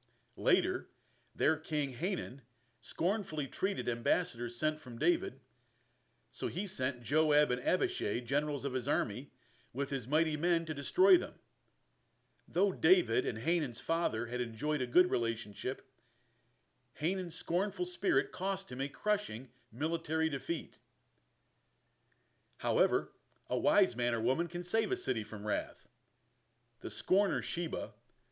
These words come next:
who rejected David's restoration to the throne of Israel after Absalom's revolt, was holed up in the city of Abel. Joab explained the reason for his great army surrounding the city,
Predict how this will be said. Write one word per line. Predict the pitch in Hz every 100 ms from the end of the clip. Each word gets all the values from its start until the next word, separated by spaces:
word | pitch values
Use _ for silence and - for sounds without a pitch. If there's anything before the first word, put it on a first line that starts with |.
| _
who | - 143
rejected | 120 107 170 175 127
David's | 107 147 139 107
restoration | 123 143 139 127 139 156 - 127
to |
the | 110 107
throne | - 147
of | 127 131
Israel | 151 110 104 110 123 - _ _
after | 123 139 - 120
Absalom's | 135 151 - 131 127 110
revolt, | 117 104 143 117 - - _ _ _ _ _
was | 117 117
holed | 147 208 190
up | 180 160
in | 139
the |
city | 123 165 165 165
of | 123
Abel. | 143 139 95 - _ _ _ _ _ _ _ _ _ _
Joab | 92 143 180 135 151
explained | 117 - - 151 165 127
the |
reason | 120 156 139 135
for | 135 120
his | 117
great | 110 147 139
army | 147 139
surrounding | 131 139 127 143 151
the | 120
city, | 117 165 113 117